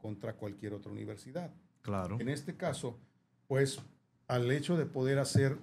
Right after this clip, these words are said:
Speaker 1: más, eh, abierto un torneo en participación de flag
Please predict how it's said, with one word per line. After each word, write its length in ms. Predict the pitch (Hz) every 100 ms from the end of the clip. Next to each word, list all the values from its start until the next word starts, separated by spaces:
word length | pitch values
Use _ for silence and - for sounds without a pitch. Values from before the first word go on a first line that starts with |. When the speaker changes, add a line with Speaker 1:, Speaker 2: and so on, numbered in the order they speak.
| -
Speaker 1:
más, 500 | 127 120 131 135 - -
eh, 280 | 120 117
abierto 680 | 110 107 113 131 123 - 104 104 _ _ _ _ _ _ _
un 240 | - 143 139
torneo 300 | 143 135 131
en 80 | 120
participación 680 | 107 101 117 110 107 131 139
de 80 | 131
flag 380 | - 131 127